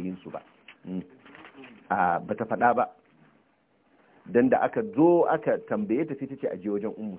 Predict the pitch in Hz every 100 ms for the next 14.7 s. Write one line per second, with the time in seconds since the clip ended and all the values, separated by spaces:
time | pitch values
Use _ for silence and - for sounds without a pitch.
0 | - 82 76 - 127 143 135 135 156 110
1 | - 127 127 135 127 139 160 165 160 _
2 | _ _ _ - 123 110 - 104 104 104
3 | 104 - _ _ 90 104 120 120 120 98
4 | 90 139 143 110 120 117 98 117 123 131
5 | 151 170 151 127 113 101 87 101 92 -
6 | - 82 - - _ _ _ _ _ 95
7 | 92 80 _ _ _ _ _ _ _ _
8 | _ - 95 95 85 82 _ _ - 117
9 | 120 143 147 147 - 170 160 143 135 117
10 | 120 107 127 139 120 120 104 110 95 78
11 | - _ - _ _ _ _ _ _ _
12 | 127 135 117 110 120 113 127 175 151 135
13 | 131 123 120 113 92 98 - - _ _
14 | _ _ _ _ 135 135 123